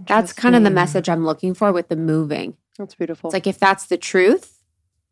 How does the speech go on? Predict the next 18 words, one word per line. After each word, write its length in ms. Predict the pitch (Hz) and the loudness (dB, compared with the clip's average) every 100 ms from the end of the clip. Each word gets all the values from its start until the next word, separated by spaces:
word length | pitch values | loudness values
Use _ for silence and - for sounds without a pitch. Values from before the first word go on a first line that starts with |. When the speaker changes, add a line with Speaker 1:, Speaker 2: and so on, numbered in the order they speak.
| - | -8
Speaker 1:
of 160 | 180 | -4
the 60 | 165 | -2
essence, 680 | 92 170 233 277 339 - - _ _ _ _ _ - | -2 -2 0 -2 -2 -12 -18 _ _ _ _ _ -4
I 60 | 170 | 0
know 120 | 180 | 2
my 160 | 170 | 0
truth 260 | 160 190 180 | 0 -2 -2
is 100 | 151 | -2
also 240 | 208 262 226 | -2 0 -4
connection, 560 | 170 139 - 143 165 | -4 -6 -4 -6 -2
but 240 | 151 - - - | 0 0 -2 -2
that 200 | 160 160 | 0 2
is 400 | 156 151 - - - | 2 0 -6 -16 -4
that 240 | 156 175 | -2 0
part 200 | 175 175 | 0 2
of 60 | 170 | 2
me. 180 | 165 160 | 0 0
Speaker 2:
Mm-hmm. 600 | 156 139 151 143 139 | -4 -8 -10 -8 -8